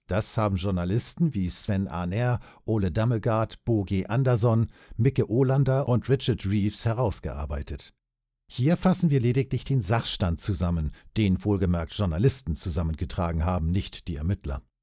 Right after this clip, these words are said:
Die haben sich darauf konzentriert, einen drogenkranken Kleinkriminellen namens Christa Pettersson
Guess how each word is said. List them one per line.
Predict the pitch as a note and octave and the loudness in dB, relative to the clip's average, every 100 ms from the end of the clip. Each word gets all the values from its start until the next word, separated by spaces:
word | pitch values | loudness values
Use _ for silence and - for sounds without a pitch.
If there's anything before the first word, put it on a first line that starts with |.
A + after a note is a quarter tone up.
| _ _ _ - | _ _ _ -2
Die | A#2 E3+ F3 | 2 6 6
haben | F3+ D#3 | 6 4
sich | C#3 - | 0 2
darauf | B2+ C#3 D#3+ - | 2 4 2 2
konzentriert, | C#3+ B2+ B2+ A2 - B2+ C3+ B2 | 0 0 0 -4 -4 0 0 0
einen | A2 A2+ | 0 0
drogenkranken | - G2+ D3+ C#3+ G2 - A2+ A#2 - G2 - | 0 2 2 2 -2 0 0 0 0 -2 -2
Kleinkriminellen | - G#2+ C#3+ - B2 G#2+ G#2 A2 C3 | -2 0 0 -2 0 0 2 2 0
namens | G2+ F#2+ G2 G2 - | 0 0 0 -2 -4
Christa | - G#2 - G#2 | -4 -4 -2 -4
Pettersson | - D3 A#2 G#2 G#2+ G#2 | -2 0 0 2 0 0